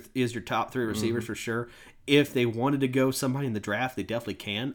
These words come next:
Speaker 1: Uh, if they went with a guy like Jalen Waddle, who would be there at that twelve
Speaker 2: Yeah.
Speaker 1: spot. Twelve?
Speaker 2: Yeah.
Speaker 1: Eleven.
Speaker 2: Eleven.
Speaker 1: Eleven.
Speaker 2: Yeah.
Speaker 1: Twelve is.
Speaker 2: Yeah. Twelve is Eagles.
Speaker 1: Yep.
Speaker 2: Well, yeah. Was
Speaker 1: Yep.
Speaker 2: Eagles, now it's Dolphins.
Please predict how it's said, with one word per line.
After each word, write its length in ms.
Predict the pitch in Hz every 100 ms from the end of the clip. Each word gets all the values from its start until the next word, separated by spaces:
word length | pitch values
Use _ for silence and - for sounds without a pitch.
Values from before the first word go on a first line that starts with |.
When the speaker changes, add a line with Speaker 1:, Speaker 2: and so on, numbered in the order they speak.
| -
Speaker 1:
Uh, 200 | 110 101
if 100 | 101
they 80 | 98
went 160 | 101 101
with 120 | 110
a 40 | 110
guy 240 | - 107
like 160 | 104 98
Jalen 240 | 107 104
Waddle, 300 | 95 101 101
who 80 | 107
would 80 | 101
be 100 | 104
there 160 | 107
at 140 | 104 -
that 180 | 98
twelve 240 | - 101 101
Speaker 2:
Yeah. 120 | 101
Speaker 1:
spot. 340 | 104 104 - - - -
Twelve? 280 | 95 104 - -
Speaker 2:
Yeah. 160 | - - -
Speaker 1:
Eleven. 240 | 92 - - _ _ _ _ _ -
Speaker 2:
Eleven. 340 | - 92 - - _
Speaker 1:
Eleven. 300 | - 98 87 - -
Speaker 2:
Yeah. 120 | - - - _ _
Speaker 1:
Twelve 300 | - 92 87
is. 300 | 80 71 - - -
Speaker 2:
Yeah. 200 | - - - - _
Twelve 220 | - 101
is 100 | 104
Eagles. 300 | - - - -
Speaker 1:
Yep. 140 | - 92
Speaker 2:
Well, 120 | - - -
yeah. 160 | - - - - - - -
Was 160 | 127
Speaker 1:
Yep. 80 | 117
Speaker 2:
Eagles, 280 | 107 104 104
now 120 | 107
it's 100 | -
Dolphins. 420 | - - - -